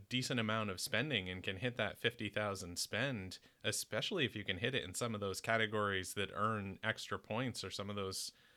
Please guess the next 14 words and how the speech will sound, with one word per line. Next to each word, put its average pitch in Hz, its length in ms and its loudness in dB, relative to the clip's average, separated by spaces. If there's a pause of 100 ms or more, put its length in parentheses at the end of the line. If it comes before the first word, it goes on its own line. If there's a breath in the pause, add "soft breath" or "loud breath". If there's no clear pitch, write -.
(160 soft breath)
um, 87 400 0 (120)
multiplier 104 800 2
categories 98 800 0
on 92 200 -4
the 90 80 -6
Chase - 340 -4
Inc, 113 320 -2
there's 107 280 -2
the 156 120 -4
opportunity 110 680 -2
to 90 80 -2
earn 98 300 -4
just 95 240 -4
a 92 120 -4